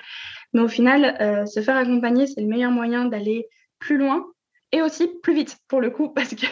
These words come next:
je pense que ton accompagnement, euh, m'a fait gagner peut-être, euh, facile un an si j'avais pas, <laughs> si j'avais voulu continuer toute seule dans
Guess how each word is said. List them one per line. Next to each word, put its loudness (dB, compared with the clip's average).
je 0
pense -2
que -4
ton -2
accompagnement, -2
euh, -4
m'a -2
fait -4
gagner 0
peut-être, -6
euh, -2
facile -2
un 6
an 6
si 0
j'avais 2
pas, -2
<laughs> 0
si 2
j'avais 4
voulu 2
continuer 0
toute -2
seule 0
dans 0